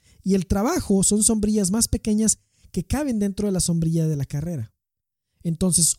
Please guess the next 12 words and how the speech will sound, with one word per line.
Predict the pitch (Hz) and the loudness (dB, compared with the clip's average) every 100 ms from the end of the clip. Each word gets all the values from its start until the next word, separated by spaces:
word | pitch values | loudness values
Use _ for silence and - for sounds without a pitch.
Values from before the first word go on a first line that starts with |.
| _ | _
una | - 262 330 | -2 0 2
sombrilla | - 240 226 233 226 | 0 0 0 0 -2
grande | 185 185 202 185 160 | 0 0 0 0 0
de | 147 | 0
la | 143 | -2
vocación | 143 - 147 240 202 220 _ _ _ _ _ _ _ _ _ _ | -2 -2 -2 0 0 -2 _ _ _ _ _ _ _ _ _ _
contiene | 185 185 - 262 254 226 | 0 2 2 0 0 0
varias | 185 202 220 - | 2 2 2 2
sombrillas | 196 185 190 185 | 2 2 2 0
de | 175 | 0
la | 170 | -2
carrera, | - 190 175 156 202 | -2 -4 -2 -4 -6